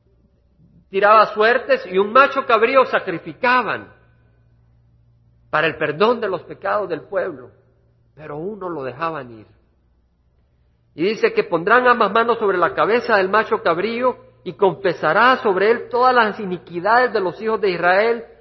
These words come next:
y todas sus transgresiones, todos sus pecados, y poniéndolo sobre la cabeza del macho cabrío, lo enviará al desierto por medio de un hombre preparado para esto.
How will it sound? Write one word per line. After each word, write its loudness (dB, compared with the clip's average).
y -10
todas 4
sus -8
transgresiones, -2
todos -2
sus -10
pecados, -2
y -12
poniéndolo 0
sobre -4
la 0
cabeza 0
del 0
macho -2
cabrío, 0
lo 0
enviará 4
al 2
desierto -2
por -6
medio -2
de -6
un -8
hombre -4
preparado 0
para 2
esto. -8